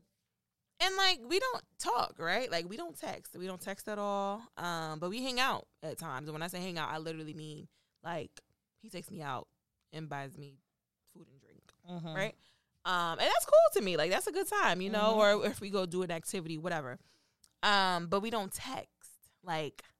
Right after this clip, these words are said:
Speaker 1: you know, now granted, I'm not necessarily looking for anything or anyone right now. He says he's not either. Um, but, like,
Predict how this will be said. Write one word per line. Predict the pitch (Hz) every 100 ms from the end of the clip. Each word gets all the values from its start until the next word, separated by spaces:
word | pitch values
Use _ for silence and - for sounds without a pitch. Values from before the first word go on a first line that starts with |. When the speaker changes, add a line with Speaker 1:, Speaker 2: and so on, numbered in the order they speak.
| _
Speaker 1:
you | 196 196
know, | 156 139
now | 185
granted, | 190 240 285 233 226 - _ _ _ _ _
I'm | - 175 208
not | 208 196 196
necessarily | 185 196 202 208 196 190 190
looking | 185 208 - 208 202
for | 208 208
anything | 208 208 214 220 208
or | 202 180
anyone | 202 196 202 196
right | 196
now. | 196 190
He | 196
says | 196 185 175
he's | 196 180
not | 160 -
either. | 180 175 190 202 226 - _ _ -
Um, | 180 170 165 165 160 165 - _ _ -
but, | 339 339
like, | 330 330 302 -